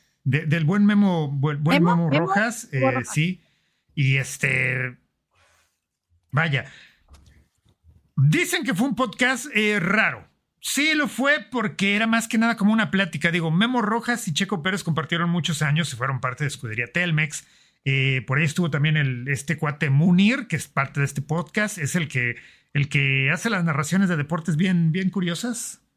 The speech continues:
Speaker 1: No sé si lo han escuchado, probablemente lo han escuchado en TikTok. Y también estaba, eh, mi cuate Alex Escalera. Que, bueno, este, cuando Alex se vaya de vacaciones, Memo, este,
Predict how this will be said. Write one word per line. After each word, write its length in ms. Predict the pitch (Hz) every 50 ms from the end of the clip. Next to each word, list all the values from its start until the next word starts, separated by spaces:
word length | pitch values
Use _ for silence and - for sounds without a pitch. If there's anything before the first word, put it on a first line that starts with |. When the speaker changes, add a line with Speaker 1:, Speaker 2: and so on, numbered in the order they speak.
| _ _ _ _ _ _ _ _ _ _ _ _ _ _ _ _ _ _ _ _ -
Speaker 1:
No 120 | 170 202
sé 120 | 190 - 175
si 120 | - -
lo 100 | 165 160
han 120 | 156 147 143
escuchado, 340 | 139 - 139 - 180 202 -
probablemente 480 | 226 247 254 254 254 247 220 - 214
lo 80 | 196 190
han 60 | 196
escuchado 400 | 196 - - - - 165 180 165
en 80 | 147 135
TikTok. 400 | - 147 - - - 143 127 - - _ _ _ _ _ _ _
Y 200 | - 175 185 190
también 320 | - 190 185 190 220 240 247
estaba, 520 | - - 233 220 220 220 220 226 220 208
eh, 460 | 196 196 180 165 160 156 151 151 151
mi 140 | 147 151 147
cuate 280 | - 196 196 196 - 190
Alex 280 | 185 190 - - -
Escalera. 540 | 170 139 - - 175 190 208 202 160 - - _ _ _ _ _ _ _ _ _ _ _ _ _ _ _ _ -
Que, 240 | 226 240 240 240
bueno, 320 | 233 208 214 208 202 - 220 240 240 -
este, 280 | 165 143 143 - 202 -
cuando 240 | 185 196 214 247 262
Alex 200 | 277 294 - -
se 80 | 247
vaya 180 | 247 254 262 262
de 60 | 247
vacaciones, 640 | 220 196 135 185 156 - 214 220 226 240 240 226 -
Memo, 380 | 240 240 240 247 269 311 330 175
este, 680 | 151 151 143 - - 165 156 151 147 147 143 139 -